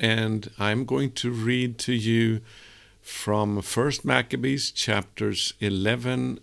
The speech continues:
and twelve. Then the king of Egypt gathered great forces, like the sand by the seashore, and many ships,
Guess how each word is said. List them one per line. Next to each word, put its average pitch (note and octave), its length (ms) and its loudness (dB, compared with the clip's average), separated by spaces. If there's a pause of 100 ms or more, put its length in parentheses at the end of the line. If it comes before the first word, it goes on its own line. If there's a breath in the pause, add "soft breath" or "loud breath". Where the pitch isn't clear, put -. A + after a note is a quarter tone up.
(140)
and G2 500 -4
twelve. D2+ 760 -2 (1800 soft breath)
Then C#3 220 4
the G3 80 4
king E3 320 2
of D3+ 160 2
Egypt C3 560 0
gathered A#2+ 480 4
great A#2+ 420 2
forces, - 840 -2
like F#2+ 320 -2
the F#2+ 100 -2
sand B2 720 2
by G#2+ 180 2
the F#2+ 140 -4
seashore, F2 960 -2
and F2+ 280 -4
many B2+ 280 4
ships, - 760 0